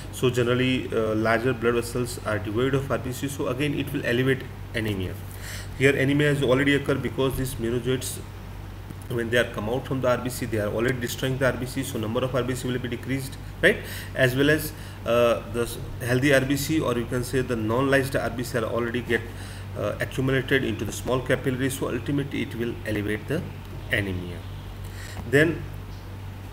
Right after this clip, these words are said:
uh, this particularly, uh, organisms or this particularly parasitic proteases will also hydrolyze the fibrinogen, right? So this particularly soluble fibrinogens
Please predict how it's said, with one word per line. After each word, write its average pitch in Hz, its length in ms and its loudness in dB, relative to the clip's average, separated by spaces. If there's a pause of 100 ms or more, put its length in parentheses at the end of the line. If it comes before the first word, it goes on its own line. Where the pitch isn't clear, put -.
(260)
uh, 117 320 2
this 175 200 0
particularly, 165 960 4
uh, 120 300 4 (960)
organisms 135 720 4
or 127 160 6
this 147 180 0
particularly 131 460 4
parasitic 131 560 2
proteases 123 480 -2
will 120 100 -2
also 123 500 0 (680)
hydrolyze 131 640 8
the 156 80 2
fibrinogen, 95 720 0 (760)
right? 190 200 4 (320)
So 180 280 6
this 165 240 0
particularly 151 480 4
soluble 147 420 4
fibrinogens 135 680 0